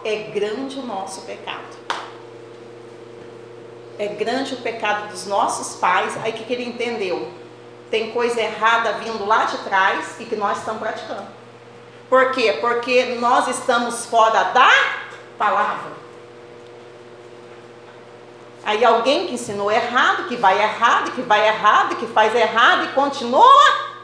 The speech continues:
errado. Mas espera aí, encontrou lei, a, a lei do Senhor. Então ainda dá tempo, porque nós estamos vivos.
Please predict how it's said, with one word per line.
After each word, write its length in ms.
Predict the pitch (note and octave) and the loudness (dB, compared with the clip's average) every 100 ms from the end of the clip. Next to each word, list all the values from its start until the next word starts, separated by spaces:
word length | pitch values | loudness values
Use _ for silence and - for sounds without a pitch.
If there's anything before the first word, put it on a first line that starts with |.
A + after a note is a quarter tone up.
| - | -16
errado. 580 | G3+ G#3 F#3+ E3 E3 - - - - - - - - - | -14 -10 -8 -8 -10 -16 -18 -18 -20 -20 -20 -18 -16 -12
Mas 140 | F3+ | -12
espera 240 | F#3 G#3+ B3 | -10 -6 -6
aí, 260 | A#3+ F3+ | -8 -10
encontrou 480 | F3+ F3 F3+ G3+ G#3+ | -10 -12 -10 -8 -8
lei, 400 | G3 F3 F3 - - | -6 -8 -8 -14 -6
a, 440 | F#3+ F3+ F3+ E3+ F3 | -4 -2 -2 -4 -4
a 40 | |
lei 180 | F3 F3 | -6 -8
do 140 | - | -10
Senhor. 420 | - A3 G3+ F3 F3 - - - | -14 -12 -12 -12 -12 -14 -18 -16
Então 440 | G#3+ G3+ B3 C4+ C4 | -14 -10 -6 -4 -4
ainda 400 | A3 - - - | -4 -6 -6 -4
dá 280 | - - - | -2 -4 -4
tempo, 300 | A3 G3+ - | -6 -6 -8
porque 200 | A3+ A#3 | -10 -6
nós 300 | A3+ - G#3+ | -4 -4 -4
estamos 440 | - B3+ C#4 - F3+ | -6 -6 -6 -8 -12
vivos. 960 | G#3+ B3 - E3+ - - - - - | -12 -14 -12 -12 -10 -10 -10 -10 -14